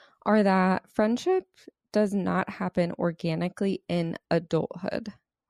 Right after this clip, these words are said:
So one study found that people who think it happens based on luck are actually lonelier five years later, whereas people who see it as happening based on effort are less lonely five years later.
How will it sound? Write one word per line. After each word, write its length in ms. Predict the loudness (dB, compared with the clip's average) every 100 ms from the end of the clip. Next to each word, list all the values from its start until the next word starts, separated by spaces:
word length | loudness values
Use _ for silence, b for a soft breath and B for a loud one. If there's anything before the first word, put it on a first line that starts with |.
| _
So 240 | -4 -2
one 340 | 0 0 0 -2
study 320 | -2 0 2
found 340 | 0 0 -2
that 120 | -4
people 340 | -6 -6 -2 -2
who 180 | -2 -4
think 360 | -2 -4 -4 -4
it 160 | -4
happens 720 | -4 -6 -4 -2 -2 -2 -6
based 340 | -6 -6 -4 -6
on 160 | -4
luck 320 | -2 0 -2 -8 _
are 120 | -4 -2
actually 680 | -4 -6 -2 2 2 0 -4 b b -8
lonelier 720 | 0 0 2 0 0 0 0
five 400 | -4 -2 0 2
years 280 | 0 0 0
later, 500 | 0 0 2 0 -2 -2
whereas 260 | -2 -2 -2
people 300 | -6 -2 0
who 160 | 0
see 260 | -2 -2 -2
it 80 | 0
as 300 | -2 -4 -8 b b b _
happening 400 | -6 -4 -4 -2
based 260 | -2 -2
on 140 | -6 -8 -2
effort 520 | -2 0 0 -2 -6 -10 -4
are 120 | -2
less 380 | 0 -2 -2 -6
lonely 420 | -4 -4 -6 -8
five 300 | _ -4 -2
years 240 | -4 -6 -6
later. 360 | -6 -6 -8